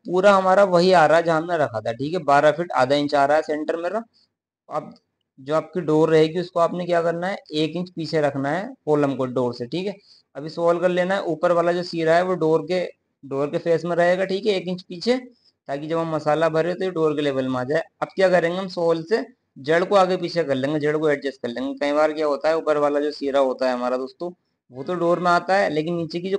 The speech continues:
कॉलम की जड़ होती है, ये अंदर या बाहर की तरफ हो जाती है, तो ये आप गलती ना करें, इसलिए मैं आपको समझा रहा हूँ। इस तरह से आपने जड़ को सीधा करना है, ऊपर वाला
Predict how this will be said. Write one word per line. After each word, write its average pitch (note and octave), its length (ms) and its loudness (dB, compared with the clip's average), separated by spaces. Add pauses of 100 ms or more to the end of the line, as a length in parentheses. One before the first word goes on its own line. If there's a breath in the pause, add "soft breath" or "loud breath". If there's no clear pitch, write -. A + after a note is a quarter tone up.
कॉलम F3+ 260 0
की F#3+ 100 -2
जड़ E3+ 200 4
होती F3 320 -2
है, G#3 120 2
ये G3+ 140 0
अंदर F3+ 300 2
या F3+ 140 2
बाहर D#3 240 4
की D3 100 -4
तरफ C#3 240 0
हो C3 120 -4
जाती C3 240 -2
है, D#3+ 60 -4
तो D#3+ 80 -10
ये D#3+ 160 -2
आप D#3+ 200 0
गलती D3 320 -2
ना C#3 180 0
करें, E3+ 260 0 (580 soft breath)
इसलिए D#3 260 -8
मैं F#3 80 0
आपको F3 240 -2
समझा A#2+ 340 -2
रहा A#2+ 100 -4
हूँ। C3+ 100 -10
इस D3+ 160 -12
तरह D3+ 200 2
से D3+ 60 2
आपने D#3+ 220 0
जड़ C#3+ 200 2
को C#3 120 -4
सीधा B2+ 280 -2
करना A#2 240 -2
है, B2 80 -2
ऊपर C3+ 260 0
वाला D3 320 2